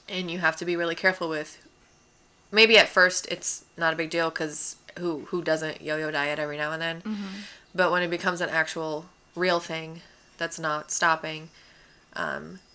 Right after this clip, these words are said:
Speaker 1: you'll
Speaker 2: Right.
Speaker 1: find that there's only a handful of people that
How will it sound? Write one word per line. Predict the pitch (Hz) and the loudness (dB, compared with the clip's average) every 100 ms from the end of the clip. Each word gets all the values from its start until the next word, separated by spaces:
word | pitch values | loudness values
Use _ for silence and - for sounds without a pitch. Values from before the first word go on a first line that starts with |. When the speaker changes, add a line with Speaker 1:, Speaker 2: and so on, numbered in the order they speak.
| _ _ _ - | _ _ _ -2
Speaker 1:
you'll | 185 | 2
Speaker 2:
Right. | 196 | 4
Speaker 1:
find | 190 170 165 160 | 8 8 6 0
that | 160 | 0
there's | 160 160 | 0 0
only | 160 160 | -4 -4
a | 156 | -4
handful | 151 151 151 151 | -4 -8 -6 -6
of | 147 | -6
people | - 143 139 | -8 -10 -8
that | 143 139 139 | -4 -4 -4